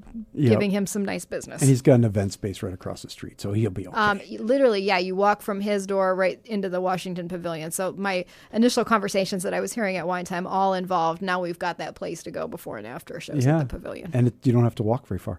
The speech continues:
Speaker 2: Not at
Speaker 1: The,
Speaker 2: all.
Speaker 1: uh, uh, the m-, and we've talked about this before, though, but that, the, the view from the top of Washington Square is stunning.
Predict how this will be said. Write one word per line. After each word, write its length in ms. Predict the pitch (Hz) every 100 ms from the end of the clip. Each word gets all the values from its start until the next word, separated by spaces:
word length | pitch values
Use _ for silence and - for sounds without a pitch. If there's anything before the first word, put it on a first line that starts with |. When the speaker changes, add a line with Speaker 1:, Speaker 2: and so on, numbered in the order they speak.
| -
Speaker 2:
Not 180 | 160 160
at 40 |
Speaker 1:
The, 180 | 139 156
Speaker 2:
all. 100 | 135
Speaker 1:
uh, 100 | 127 123
uh, 340 | - 113 107 113
the 140 | 127
m-, 300 | 123 160 175 - - -
and 100 | 123
we've 140 | 117 -
talked 220 | 107 -
about 140 | 98
this 120 | 92
before, 340 | - 92 98 92
though, 140 | 92
but 180 | 90 90
that, 160 | 104 - _
the, 240 | - - -
the 80 | -
view 320 | 92 104 113
from 180 | 95 95
the 60 | 87
top 220 | 98 87
of 60 | 85
Washington 320 | 82 80 -
Square 200 | - 90
is 60 | -
stunning. 460 | - - 82 82